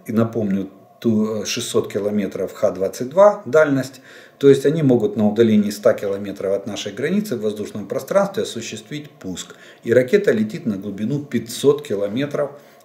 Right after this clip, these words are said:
в Украину. И мы засекаем эту ракету только тогда, когда она входит в зону П В О нашей страны. Зона П В О нашей страны —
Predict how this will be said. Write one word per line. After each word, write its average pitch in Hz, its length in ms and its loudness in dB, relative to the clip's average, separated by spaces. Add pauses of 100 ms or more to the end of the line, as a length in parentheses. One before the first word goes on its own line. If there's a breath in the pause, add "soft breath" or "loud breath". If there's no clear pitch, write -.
в 110 320 -2 (160)
Украину. 101 720 -4 (1200)
И 127 380 6
мы 135 260 8
засекаем 117 600 4
эту 104 180 -2
ракету 190 400 2
только 117 300 0
тогда, 110 360 0
когда 101 300 -6
она 98 160 -6
входит 139 480 -4
в - 40 -16
зону 127 360 -4
П 95 160 -12
В 90 120 -10
О 110 300 -6 (220)
нашей 95 460 -8
страны. 85 600 -6 (480 soft breath)
Зона 117 300 6
П 110 120 -4
В 101 100 -4
О 104 120 2
нашей 95 320 -6
страны — 120 360 -2